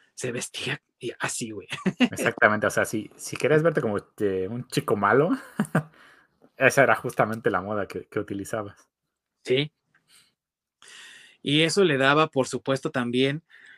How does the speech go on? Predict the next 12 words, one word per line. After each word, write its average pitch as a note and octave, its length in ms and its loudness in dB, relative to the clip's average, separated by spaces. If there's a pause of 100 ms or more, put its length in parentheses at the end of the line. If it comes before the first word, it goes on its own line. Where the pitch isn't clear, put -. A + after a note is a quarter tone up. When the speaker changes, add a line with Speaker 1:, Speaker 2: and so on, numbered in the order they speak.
Speaker 1:
eh, A#2+ 540 0
mayor C#3 720 0 (520)
influencia D3 1120 0
en A#2+ 300 -4
ventas C3+ 480 -2
a A#2 100 -8
Michael A2+ 420 -10
Jackson. C3 400 -6
Yo C#3+ 300 4
no A#3 200 2
dudo F3 380 2 (440)
que A#2+ 640 2